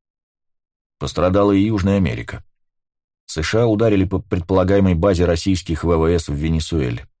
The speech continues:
Россия ответила залпом с подлодок по американским союзникам в регионе – Колумбии и Чили. Куба держалась почти до последнего, когда командир одной из выживших после первых ударов лодок типа «Лос-Анджелес» по секретному протоколу,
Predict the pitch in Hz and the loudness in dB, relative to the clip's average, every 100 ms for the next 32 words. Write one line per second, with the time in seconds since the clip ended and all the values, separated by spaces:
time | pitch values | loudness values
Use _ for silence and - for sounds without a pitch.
0 | _ _ _ _ _ _ _ _ _ _ | _ _ _ _ _ _ _ _ _ _
1 | 78 90 92 143 131 135 127 123 107 110 | -2 -2 0 0 2 0 0 0 0 0
2 | 107 101 90 - 87 90 107 101 87 85 | 2 2 0 0 0 2 0 0 0 0
3 | 82 92 92 - 95 90 82 85 85 82 | 0 0 -2 -2 -2 0 0 0 0 0
4 | 90 87 85 80 67 69 67 - - 73 | 0 0 0 0 -2 -2 -4 -10 -6 -4
5 | 64 73 76 76 - 65 - 60 60 - | -2 -2 -2 -4 -6 -10 -8 -6 -6 -8
6 | _ _ _ _ _ _ _ _ _ _ | _ _ _ _ _ _ _ _ _ _
7 | _ - 87 90 87 82 82 80 - 76 | _ -4 -2 0 0 0 0 0 -2 -6
8 | - 78 73 78 - 92 98 64 58 58 | -4 -4 -2 -4 -2 -2 -2 -2 -6 -8
9 | 55 76 85 80 85 85 98 80 85 95 | -4 -2 0 0 0 2 0 0 0 0
10 | 85 90 78 85 90 73 - 71 76 73 | 0 -4 -2 0 0 0 -6 -8 -6 -6
11 | 78 80 80 71 - 78 71 67 69 82 | -4 -2 -2 -2 -4 -2 -2 -2 -2 -2
12 | 69 69 71 67 67 - 110 95 71 62 | -2 -6 -8 -6 -6 -2 0 0 -2 -6
13 | - 69 73 117 117 104 92 87 87 90 | -8 -8 -4 -2 0 0 0 0 -2 -2
14 | 82 85 98 | 0 0 0